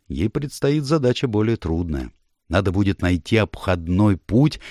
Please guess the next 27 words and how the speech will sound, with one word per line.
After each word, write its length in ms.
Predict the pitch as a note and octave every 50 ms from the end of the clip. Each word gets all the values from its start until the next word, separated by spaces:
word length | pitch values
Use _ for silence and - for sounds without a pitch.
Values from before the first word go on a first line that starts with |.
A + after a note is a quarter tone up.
| - - _
который 380 | - G#2+ - - B2+ B2+ B2
пролегает 560 | - - A2 A2 A2+ A2 A2+ B2+ B2+ B2 G#2+
правее 680 | - - A2 A2 A2 G#2+ G2+ G2+ A#2+ D3 D3 D3 C#3+ B2+
от 180 | G#2+ - - B2+
их 160 | B2 - -
привычной 540 | - G#2+ G#2+ G#2+ A2+ A2 - - - G2+ F#2+
дороги, 440 | G2 A#2+ A#2+ A2 E2 C#2 C2+ - - _ _ _ _ _
по 100 | - D2+
направлению 800 | D2+ D2 - D2+ D2 C2 B1 C#2 D#2 G2 A#2+ C3+ C#3+ D3 C#3+ - _ _ _ _
к 60 | - -
вокзальному 800 | E2+ E2+ C#2+ B1+ - - D2 D#2 F2 F2+ F#2 F2+ F2+ F2+ E2+ - _ _ _ _ _ _
мосту. 400 | - F2+ - - - - - - - _ _ _ _ _ _ _ _ _ _ _ _ _
Но 180 | - F2+ G#2+ B2
повернет 800 | - - B2+ B2+ A#2+ B2+ C3 B2+ B2+ C3 C#3+ D3 D#3 D#3+ D#3 -
ли 160 | D3 D3 D3 D3
Норка 400 | D3 D3+ D3 C#3+ B2 - - B2+
направо 800 | C3+ C#3 C3+ - - - C3+ D3 D3+ G2+ G2 B2+ A2+ F2+ F#2 F#2+
от 120 | F#2 F2+
главного 500 | G2+ G#2 A2 A2 G#2 F#2 D#2+ E2 E2+ E2 E2
моста, 380 | F2 G2 G2 - - - D#3
по 100 | - -
которому 380 | - - F2 - F2+ E2 D#2 D#2+
они 100 | E2 E2
обычно 380 | E2+ E2+ D#2 D#2 - - - -
ходили 320 | - - D#2+ C#2+ C#2 C#2
в 80 | C#2 D#2
госпиталь, 540 | F#2 E2+ - - - - - A#1+ A#1 -